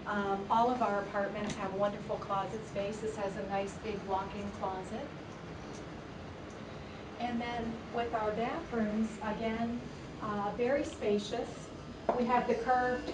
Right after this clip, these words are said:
shower rods in all of the units, as well as the same cabinetry, the maple with the mahogany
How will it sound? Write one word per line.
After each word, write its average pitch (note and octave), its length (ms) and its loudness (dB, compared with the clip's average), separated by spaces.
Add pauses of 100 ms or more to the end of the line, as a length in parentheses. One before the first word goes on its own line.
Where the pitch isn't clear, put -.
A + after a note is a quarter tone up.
(140)
shower G#3+ 400 10
rods G#3 460 6
in G#3 180 2
all G#3 300 10
of G#3+ 100 8
the G#3+ 160 8
units, G#3 400 6 (160)
as G#3 260 8
well G3+ 280 8
as G3 260 10
the G#3+ 140 0
same G#3+ 260 4
cabinetry, G#3+ 640 2
the G3+ 80 2
maple G3+ 400 4
with G3 140 4
the G3+ 100 4
mahogany G3 500 4